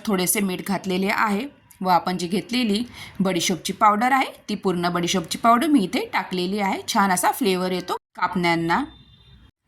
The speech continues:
आता यामध्ये आपल्याला सुंठ इलायचीची पावडर टाकायची आहे. कापण्या करताना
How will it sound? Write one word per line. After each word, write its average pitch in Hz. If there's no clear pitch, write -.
आता 175
यामध्ये 214
आपल्याला 175
सुंठ 202
इलायचीची 180
पावडर 175
टाकायची 180
आहे. 269
कापण्या 196
करताना 247